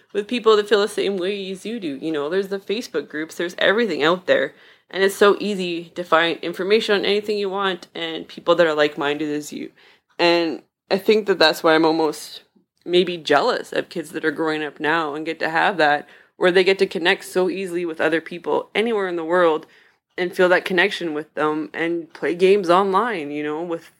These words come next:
with their online friends. And that's something that I never got to experience, but, you know, it's, it's awesome for me to sit back and see that. And that's kind of why,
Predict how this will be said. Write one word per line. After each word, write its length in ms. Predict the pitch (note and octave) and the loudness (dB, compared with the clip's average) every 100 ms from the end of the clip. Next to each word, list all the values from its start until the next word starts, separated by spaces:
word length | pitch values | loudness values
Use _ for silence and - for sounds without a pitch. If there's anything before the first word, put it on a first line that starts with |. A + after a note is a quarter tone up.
| - | -10
with 220 | D#3+ D#3+ | -10 2
their 160 | E3+ F3 | 4 6
online 320 | D#3+ E3 E3 | 4 0 -2
friends. 380 | F#3 F#3+ E3 D#3 | 0 -2 -2 -4
And 100 | E3+ | -4
that's 180 | - | -4
something 540 | D#3+ D#3 D3+ D3+ C#3+ D#3 _ _ _ _ | -6 -6 -6 -6 -8 -14 _ _ _ _
that 120 | - | 0
I 100 | F3+ | 2
never 220 | A3+ G#3 D#3 | 4 2 2
got 160 | C3+ | 0
to 60 | D3+ | -2
experience, 760 | C#3+ - D3 C#3+ D3 D3 - - | -6 -8 -8 -6 -6 -10 -14 -16
but, 280 | D3 D#2 - _ _ _ _ _ _ _ _ _ | -12 -12 -12 _ _ _ _ _ _ _ _ _
you 120 | F3 E3 | -6 0
know, 140 | D#3+ | 0
it's, 320 | D#3 - - - | 0 -6 -16 -12
it's 200 | - C#3 | -4 2
awesome 380 | D3+ E3 E3 | 4 2 -2
for 100 | D3 | -6
me 100 | D#3 | -8
to 60 | D3 | -8
sit 180 | - D#3 | -8 0
back 280 | D3 D3 D3+ | 2 2 -2
and 120 | C#3+ | -8
see 220 | - E3 | -10 -6
that. 340 | D3+ C#3 - _ _ _ _ - | -4 -4 -6 _ _ _ _ -2
And 100 | F#3+ | 0
that's 160 | F#3+ | 0
kind 220 | - F#3 | -2 -2
of 120 | F#3 D#3 | -2 2
why, 420 | D#3 D3+ D3 | 4 4 0